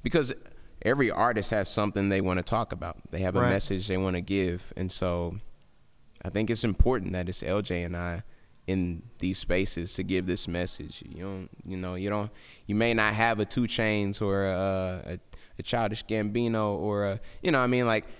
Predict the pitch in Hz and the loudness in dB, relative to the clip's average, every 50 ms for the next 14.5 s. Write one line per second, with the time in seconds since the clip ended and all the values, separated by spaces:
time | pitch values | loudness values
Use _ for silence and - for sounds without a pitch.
0 | - - - - 131 131 120 127 127 120 120 117 113 117 - - - - - - | -16 -2 2 2 2 4 4 2 4 4 4 4 4 6 6 6 4 4 -4 -12
1 | - - 127 123 117 110 101 - - 113 113 110 104 101 101 98 98 101 - - | -8 -4 -4 -2 -2 -4 -6 -4 0 2 2 4 4 2 2 2 2 0 -2 -2
2 | - 131 117 101 92 92 92 92 92 101 101 - 82 113 110 113 117 113 110 107 | -2 0 2 2 2 2 0 -2 -2 -2 -2 0 2 2 4 4 4 4 4 4
3 | 107 104 101 113 113 101 - 113 101 95 - - 87 98 98 98 101 98 - - | 2 2 4 2 2 2 4 2 2 2 0 0 0 0 2 0 0 -2 -2 -6
4 | - - - 101 98 95 - - - - 98 101 - - - 101 98 98 98 95 | -8 -4 -2 0 0 0 0 -4 -6 -2 -2 -2 2 4 4 4 4 2 2 0
5 | 104 98 98 98 98 95 95 - - 95 92 92 92 90 - - 117 110 101 101 | 0 0 0 0 0 -2 -2 -2 -4 -2 -2 -2 -4 -4 0 0 2 2 2 0
6 | 98 98 95 - - 101 101 98 95 92 90 - - 101 98 110 127 127 127 127 | -2 -4 -4 -2 0 2 2 2 0 -2 -4 -4 -2 -2 0 2 2 4 4 4
7 | 117 110 107 - - - - - - - - - - - - - - - - - | 4 2 2 0 -4 -10 -18 -16 -16 -16 -16 -16 -20 -20 -20 -20 -20 -20 -20 -20
8 | - - - - - - - - - 98 113 135 143 139 - - - 131 131 113 | -20 -20 -20 -20 -20 -20 -20 0 2 2 4 4 2 0 -2 -2 -2 0 2 2
9 | 101 98 98 95 - - - - - - - - - - - - - - - - | 2 2 0 -2 -4 -10 -16 -18 -20 -20 -20 -20 -20 -20 -20 -20 -20 -20 -18 -10
10 | 90 92 104 98 95 92 90 71 - - - 117 123 127 123 120 120 117 113 110 | -2 0 2 2 2 2 0 -2 -2 0 2 2 4 4 4 4 4 4 2 2
11 | 107 117 113 107 107 107 104 110 104 98 - - - 98 92 90 90 92 - - | 2 2 2 2 0 0 2 2 2 0 -2 -2 -2 0 0 0 -2 -4 -8 -14
12 | - - - - - - - - - - - - - - 113 110 - - 139 - | -16 -16 -20 -20 -20 -20 -20 -20 -20 -20 -20 -6 0 2 2 2 2 -2 -6 -8
13 | - - - - - - 107 98 90 - 87 87 87 - - - 95 90 95 90 | -4 -4 -2 -2 2 2 2 2 2 -2 -6 -6 -6 -8 -6 -6 -6 -4 -4 -6
14 | 85 95 - - 92 90 87 85 90 104 | -6 -6 -6 -4 -4 -4 -6 -6 -8 -10